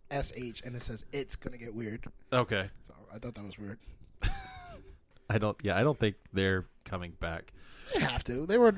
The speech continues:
Speaker 1: like, a billion dollar franchise.
Speaker 2: <sighs> But you already have some of them already said they may not come back.
Speaker 1: Yeah, no, that doesn't.
Speaker 2: Now,
Speaker 1: The
Speaker 2: there
Speaker 1: only,
Speaker 2: is
Speaker 1: the only one that's probably not gonna come back is Batista.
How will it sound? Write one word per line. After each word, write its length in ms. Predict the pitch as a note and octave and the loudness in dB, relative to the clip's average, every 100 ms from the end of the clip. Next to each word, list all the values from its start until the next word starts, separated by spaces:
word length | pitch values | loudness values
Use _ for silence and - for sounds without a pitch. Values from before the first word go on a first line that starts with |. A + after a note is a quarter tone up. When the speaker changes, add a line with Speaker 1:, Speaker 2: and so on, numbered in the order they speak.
| - | 4
Speaker 1:
like, 200 | B3 B3 | 0 2
a 80 | C4+ | 2
billion 320 | C4+ D4 C#4+ | 6 6 8
dollar 200 | C4+ C4 | 10 8
franchise. 540 | - A3 G3 A#2 F#2 - - - - - - - | 8 4 4 0 -4 -12 -16 -14 -10 -10 -10 -8
Speaker 2:
<sighs> 60 | - - - - - - - - - - - | -4 -4 -4 -6 -8 -10 -12 -12 -12 -12 2
But 160 | D#3+ D#3+ | 4 8
you 120 | F#3 | 12
already 200 | G3 F#3 | 12 12
have 160 | F3+ | 12
some 200 | - F3+ | 10 8
of 60 | F3 | 10
them 320 | D#3+ C#3+ C3+ - D3 | 8 6 -4 0 8
already 200 | C#3+ C3+ | 8 8
said 300 | C3+ A#2+ A2+ | 2 2 2
they 140 | A#2+ G#2+ | 0 0
may 240 | A#2 A#2+ A#2 | -2 0 4
not 100 | A2+ | 10
come 60 | G3+ | 12
back. 40 | |
Speaker 1:
Yeah, 760 | G#3 G#3 G#3 G#3 G#3 G#3 G3 F3 | 12 12 12 12 12 12 12 10
no, 180 | C3+ | 8
that 200 | C3 C3 | 4 2
doesn't. 300 | B2+ A#2 A2+ | 0 -4 6
Speaker 2:
Now, 140 | D#3 F#3 | 12 12
Speaker 1:
The 60 | |
Speaker 2:
there 60 | B3 | 12
Speaker 1:
only, 100 | D#4+ D#4 | 12 12
Speaker 2:
is 80 | |
Speaker 1:
the 80 | A#3+ | 12
only 240 | B3+ D4 D#4 | 12 12 12
one 180 | D4+ C#4+ | 12 12
that's 140 | B3 | 12
probably 180 | A#3+ A3+ | 12 10
not 140 | G#3+ | 10
gonna 120 | G3 | 4
come 160 | F#3+ F3 | 6 8
back 180 | E3+ D3+ | 10 8
is 100 | C3+ | 8
Batista. 540 | C3+ - C#3+ B2+ B2 | 4 6 2 2 -6